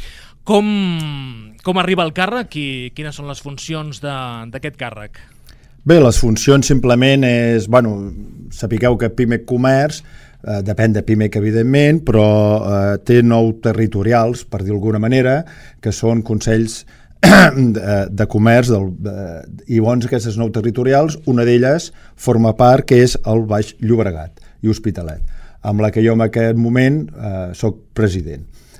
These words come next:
Speaker 2: Ja et dic, abans havia sigut vicepresident, ja soc president. Bueno, eh, simplement, eh,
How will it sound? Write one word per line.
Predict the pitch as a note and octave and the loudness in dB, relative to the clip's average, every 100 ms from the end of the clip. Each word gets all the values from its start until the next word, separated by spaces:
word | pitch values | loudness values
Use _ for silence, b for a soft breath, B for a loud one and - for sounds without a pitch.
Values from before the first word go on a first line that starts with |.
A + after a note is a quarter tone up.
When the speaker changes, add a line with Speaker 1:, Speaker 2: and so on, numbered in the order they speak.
| b - | b -6
Speaker 2:
Ja | G#2+ | -2
et | G2 | 0
dic, | A2+ F#2 | 0 0
abans | G#2 A#2 F#2+ - | -2 -2 -4 -4
havia | G#2+ G#2+ | -2 0
sigut | A#2 G#2+ | 0 0
vicepresident, | A2 A2 A#2 A#2 B2+ A#2+ | 0 -2 -4 0 0 0
ja | G2 | -4
soc | G2+ | -8
president. | - F#2 E2+ E2 - b b b | -12 -14 -12 -12 -12 b b b
Bueno, | C3 B2+ - - | -2 -2 -6 -4
eh, | A#2 G#2+ | -2 0
simplement, | - B2 B2 B2+ C3+ C3+ | 2 4 6 8 8 8
eh, | A#2 G#2 G#2 G#2 G2 - - | 6 4 4 2 -2 -6 -18